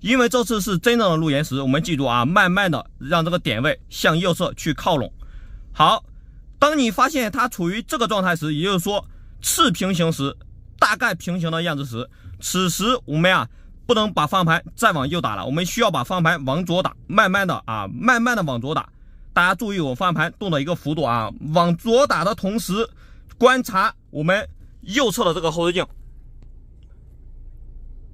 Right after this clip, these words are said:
大家看一下，尽量啊，让我们车身与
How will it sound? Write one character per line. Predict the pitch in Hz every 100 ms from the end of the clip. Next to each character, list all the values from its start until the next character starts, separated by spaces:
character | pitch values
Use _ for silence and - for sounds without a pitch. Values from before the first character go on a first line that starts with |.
| - -
大 | -
家 | 156
看 | 170
一 | 131
下， | 117 - - - - - -
尽 | 202 208
量 | 294 277 - -
啊， | 170 160
让 | 165 247 196
我 |
们 | 180 208 220 - -
车 | - - 269
身 | 269 277 277 - - - -
与 | 160 165 143